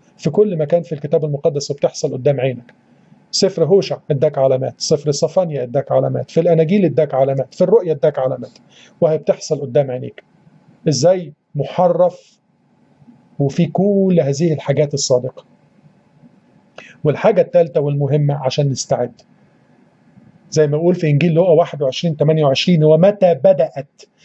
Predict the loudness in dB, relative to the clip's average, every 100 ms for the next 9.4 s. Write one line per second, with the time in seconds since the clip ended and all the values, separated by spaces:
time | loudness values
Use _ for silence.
0 | _ _ -4 -4 _ 0 2 0 -2 -12
1 | -20 -20 _ _ _ _ -2 0 2 0
2 | 0 -2 -2 -4 -2 -2 0 2 4 4
3 | 2 -2 0 0 -2 -6 _ _ _ _
4 | _ _ _ _ _ _ _ _ 0 2
5 | 2 0 0 2 2 0 -6 -20 _ _
6 | -8 -2 0 0 0 0 0 0 0 -2
7 | -4 -10 -2 2 2 2 -4 -4 -2 0
8 | -2 -2 -2 -2 -4 -2 0 0 0 -2
9 | -2 0 0 -4